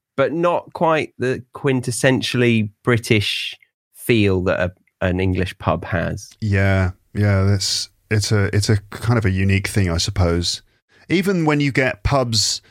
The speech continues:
Speaker 2: um, that are sort of quote unquote British pubs, but abroad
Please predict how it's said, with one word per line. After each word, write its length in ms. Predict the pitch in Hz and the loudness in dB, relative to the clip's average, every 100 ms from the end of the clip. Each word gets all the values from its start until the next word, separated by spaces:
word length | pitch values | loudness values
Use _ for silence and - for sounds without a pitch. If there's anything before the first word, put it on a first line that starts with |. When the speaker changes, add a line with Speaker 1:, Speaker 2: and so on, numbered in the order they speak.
| _ _ _ | _ _ _
Speaker 2:
um, 460 | 110 107 107 104 107 - | -2 2 2 2 -2 -6
that 300 | 98 110 107 | -4 0 2
are 480 | 117 104 104 101 98 98 _ _ _ _ - | 2 2 4 2 0 -4 _ _ _ _ -8
sort 200 | - 107 | -2 -2
of 240 | 92 - - | -2 -8 -4
quote 180 | 123 101 | -2 0
unquote 300 | 107 107 95 | 0 0 0
British 400 | 120 107 110 - | 0 2 0 0
pubs, 480 | 120 107 92 - - | 0 0 0 -4 -2
but 220 | 107 98 | -2 0
abroad 640 | 101 95 113 110 92 76 | 0 0 2 2 2 -2